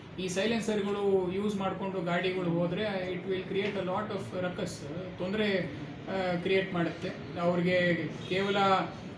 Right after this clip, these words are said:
ಆ, ಮಾನಸಿಕ ಅಲ್ಲದಲೇನೆ ಅವ್ರಿಗೆ ಕೆಲವು ಸರ್ತಿ ಅವ್ರು ಸಡನ್ ಆಗಿ, ಆ,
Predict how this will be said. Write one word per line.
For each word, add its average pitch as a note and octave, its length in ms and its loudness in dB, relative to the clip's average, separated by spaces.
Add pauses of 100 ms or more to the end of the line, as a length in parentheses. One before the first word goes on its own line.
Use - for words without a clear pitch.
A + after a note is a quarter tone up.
(120)
ಆ, F3 160 0
ಮಾನಸಿಕ A3 540 2
ಅಲ್ಲದಲೇನೆ G#3+ 520 2
ಅವ್ರಿಗೆ G#3 320 0
ಕೆಲವು G3 200 0
ಸರ್ತಿ G3 360 0
ಅವ್ರು F#3+ 160 0
ಸಡನ್ G#3+ 300 0
ಆಗಿ, G3+ 260 0
ಆ, F#3+ 100 2